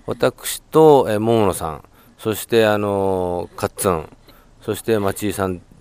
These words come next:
僕という四人がですね、ベンチの、あの、自動販売機の脇のタバコの灰皿置きがあるところで固まってコソコソっと話してるのと、とともにですね、もうワングループ、えー、駐車場の出入り口のところで、ちょっとこのデッサン大会の反省会といいますか、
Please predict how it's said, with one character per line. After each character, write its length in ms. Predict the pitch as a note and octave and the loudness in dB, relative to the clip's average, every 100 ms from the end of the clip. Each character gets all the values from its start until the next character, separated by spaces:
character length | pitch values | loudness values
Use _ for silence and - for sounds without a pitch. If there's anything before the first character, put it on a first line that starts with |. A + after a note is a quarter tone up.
| - | -10
僕 260 | G#2 G2+ G#2+ | -6 -6 -6
と 140 | - | -6
い 80 | F#2+ | -4
う 20 | F#2+ | -2
四 120 | A2+ | 2
人 180 | D3 A#2+ | 2 2
が 80 | |
で 80 | D#2+ | -2
す 120 | - | -8
ね、 280 | F#2 E2+ D#2 E2+ | -10 -10 -10 -4
ベ 120 | G#2+ | -4
ン 60 | F#2+ | -4
チ 140 | F2 | -10
の、 160 | D#2 E2+ | -10 -10
あ 20 | |
の、 200 | F2+ F#2 - - | -12 -14 -20 -20
自 160 | - A#2 | -6 0
動 80 | A#2+ | 2
販 200 | A#2+ A#2 | 2 2
売 200 | A2 G2+ | 0 0
機 180 | G2 F#2+ | -4 -2
の 100 | F#2 | 0
脇 280 | F#2+ B2 | 0 2
の 300 | C3+ E3+ A2+ - - - - | 6 6 6 2 -14 -20 -6
タ 80 | G2+ | -4
バ 80 | |
コ 100 | G2 | -2
の 120 | G2+ F2+ | -2 0
灰 180 | G2 | 0
皿 160 | F#2+ F#2+ | 0 0
置 140 | E2+ | -2
き 40 | F2 | -6
が 120 | E2+ | -6
あ 40 | |
る 160 | D#2+ E2 | -6 -10
と 140 | F2+ | -12
こ 100 | E2+ | -8
ろ 100 | F2 | -4
で 280 | F#2 C#3 A2 - - | 0 0 0 -8 -20
固 240 | - G2 F#2 | -14 -10 -6
ま 120 | F2+ | -8
っ 40 | |
て 200 | F2 - | -6 -6
コ 180 | B2 - | -6 -6
ソ 100 | G2 | -8
コ 60 | E2+ | -8
ソ 120 | A2 | -10
っ 40 | |
と 120 | - F#2 | -8 -8
話 220 | G2 F2+ | -8 -8
し 20 | |
て 80 | F#2 | -8
る 60 | |
の 60 | F2 | -6
と、 140 | G#2+ G#2 - - - - | -8 -10 -14 -20 -20 -6
と 100 | A2 | -4
と 160 | - D3+ | 2 2
も 140 | B2 | 2
に 60 | F2+ | 0
で 100 | D#2+ | -6
す 80 | |
ね、 160 | F#2 F2+ | -10 -8
も 400 | A#2 C#3+ C#3 - - | -2 0 0 -4 -8
う 40 | C3 | 0
ワ 100 | B2+ | 2
ン 80 | B2+ | 4
グ 60 | |
ル 80 | A#2 | 2
ー 20 | |
プ、 180 | - D#2 F#2+ - - - - - - | 0 -10 -16 -20 -20 -20 -18 -18 -6
え 180 | G2+ F#2+ | -4 -4
ー、 40 | |
駐 180 | - B2 | -4 -4
車 140 | A#2+ | -2
場 220 | A2+ A#2 | -2 -2
の 160 | A#2+ B2 | 0 -2
出 280 | G#2+ F#2+ A2 | -4 -6 -6
入 140 | A#2 | -4
り 80 | A2 | -6
口 120 | G2 | -8
の 60 | F#2+ | -12
と 100 | F2 | -10
こ 100 | F2+ | -8
ろ 100 | F2+ | -6
で、 400 | G#2+ B2+ F#2+ E2+ - | -2 -2 -2 -6 -12
ち 80 | |
ょ 20 | F#2 | -14
っ 20 | |
と 80 | E2+ | -12
こ 120 | F2+ | -12
の 340 | E2 D#2+ - F#2 | -14 -16 -14 -8
デ 80 | |
ッ 20 | F#2 | -4
サ 140 | G#2+ | -4
ン 60 | G2 | -4
大 180 | G2 | -6
会 180 | E2+ E2 | -6 -8
の 80 | G#2 | -8
反 180 | - G2+ | -8 -8
省 160 | A2+ | -8
会 140 | G2+ G2+ | -8 -8
と 80 | G#2 | -8
い 20 | |
い 20 | |
ま 100 | G2+ | -10
す 100 | E2+ | -12
か、 220 | - C#2+ | -16 -18